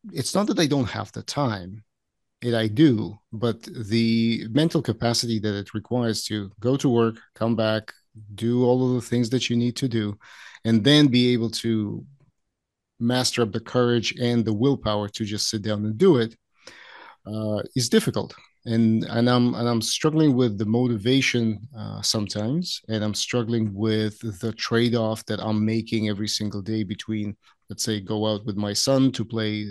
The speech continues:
um, um, snowball, uh, have a snowball fight, uh, versus sitting down and, uh, creating a landing page.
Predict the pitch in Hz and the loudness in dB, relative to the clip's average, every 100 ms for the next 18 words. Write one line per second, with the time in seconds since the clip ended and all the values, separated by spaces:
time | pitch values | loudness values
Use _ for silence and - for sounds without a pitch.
0 | 92 90 92 - 98 - 214 _ _ _ | -12 -14 -16 -16 -18 -20 -20 _ _ _
1 | _ _ _ - - 147 151 131 131 120 | _ _ _ -16 -2 2 4 4 4 0
2 | - - - 123 113 113 110 147 175 156 | -4 -18 -4 0 2 2 2 4 6 6
3 | 147 156 156 151 120 113 101 127 - 117 | 4 4 2 0 -4 -4 2 2 2 2
4 | - 131 117 113 120 120 113 110 107 113 | 2 2 2 2 2 2 0 0 0 0
5 | 110 - 113 113 110 107 110 110 107 98 | 0 -2 0 0 0 -2 -2 0 -2 -6
6 | - 101 - - | -10 -12 -12 -16